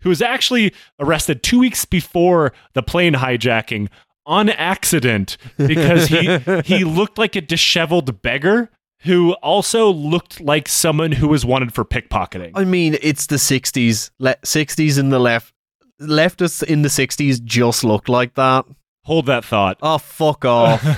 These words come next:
Speaker 1: <laughs> The second group that eventually formed the United Red Army was called the Revolutionary Left,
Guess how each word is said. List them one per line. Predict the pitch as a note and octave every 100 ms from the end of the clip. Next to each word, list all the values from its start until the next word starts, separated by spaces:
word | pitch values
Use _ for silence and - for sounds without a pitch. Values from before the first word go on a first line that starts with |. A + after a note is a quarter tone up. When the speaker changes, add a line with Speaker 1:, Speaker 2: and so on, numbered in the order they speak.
| - _
Speaker 1:
<laughs> | _ _ _ _ _ D3
The |
second | C#3 - A#3+ C4+ F#3+
group | C#3 D3 -
that | C3
eventually | C#3 C#3 C#3
formed | B2+ B2+ B2+
the | A#2+
United | A#2+ A#2 A2+
Red | A2+
Army | G#2+ A2
was | A2 -
called | B2+ G#2+
the |
Revolutionary | A2 C#3 B2+ C3 B2 A#2 G2+ F#2
Left, | F#2+ G2 - -